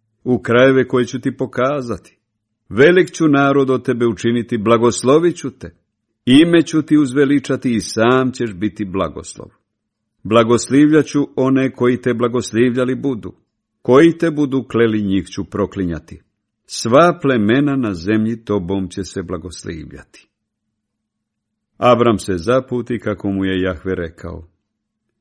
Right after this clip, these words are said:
S njime krenu i Lot. Abramu je bilo sedamdeset i pet godina kad je otišao iz Harana.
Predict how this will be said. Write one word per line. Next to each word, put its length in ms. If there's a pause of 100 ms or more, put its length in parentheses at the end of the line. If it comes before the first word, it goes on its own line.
(160)
S 180
njime 380
krenu 440
i 80
Lot. 360 (1000)
Abramu 500
je 120
bilo 400 (420)
sedamdeset 920
i 160
pet 260
godina 440
kad 220
je 180
otišao 560
iz 200
Harana. 500